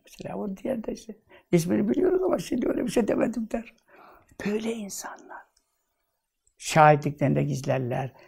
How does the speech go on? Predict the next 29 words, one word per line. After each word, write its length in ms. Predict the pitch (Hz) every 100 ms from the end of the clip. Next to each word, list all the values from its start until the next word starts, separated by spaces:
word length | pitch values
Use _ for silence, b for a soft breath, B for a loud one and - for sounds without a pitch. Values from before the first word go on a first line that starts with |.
| b
Efendiden 480 | 160 147 156 156 156
duyduklarına 520 | 151 147 151 156 151
da 80 | 151
itibar 340 | 143 - 165 190
etmezler. 760 | 170 - 185 196 170 156 - - b b b _
Bir 60 | 196
de 40 | 339
bu, 260 | 359 - 277
bunlar 200 | - 240
Resulullah 400 | 214 226 - 277
zamanında 400 | - - - -
olsa 240 | 208 269
Resulullah 500 | 269 214 254 277 254
buyurduğuna 340 | 302 285 285 254
itibar 340 | 208 180 165
etmeyecek. 440 | 165 151 147 135 b -
Eşittir 480 | 233 - 302 - 285
aynı 240 | 349 392
şey. 280 | - 175 135 B -
Hiç 300 | 349 415 -
zerre 500 | 190 254 269 294 311
kadar 240 | - 330
fark 300 | 311 285 -
yok. 200 | 196 - B B B -
Bir 120 | 277
adam 240 | 247 233
Resulullah'ı 440 | 220 214 226 233 208
işitseydi 480 | 220 - 226 185
sonra 460 | 147 214 208 180